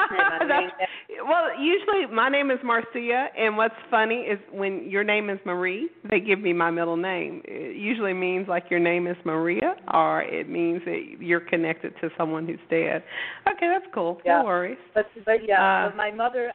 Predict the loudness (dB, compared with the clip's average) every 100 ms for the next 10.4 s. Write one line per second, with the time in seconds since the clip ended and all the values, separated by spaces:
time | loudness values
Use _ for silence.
0 | -6 -8 0 0 0 0 -2 -4 -12 -8
1 | -6 -6 -4 -6 -4 -6 -6 -10 -14 -14
2 | -12 -14 -14 _ _ _ _ _ -20 _
3 | _ _ _ _ -8 -8 -8 -18 -18 -12
4 | -10 -10 -12 -18 -18 -16 -16 -16 -16 -14
5 | -12 -12 -16 -18 -18 -14 -12 0 0 0
6 | -4 0 2 2 2 2 2 2 -2 -8
7 | -2 0 0 -2 -12 -20 -16 -12 -6 0
8 | 2 2 0 0 0 -4 -6 -4 -4 -4
9 | -6 -6 -6 -6 -6 -8 -10 -4 -2 -2
10 | -4 -6 -6 -6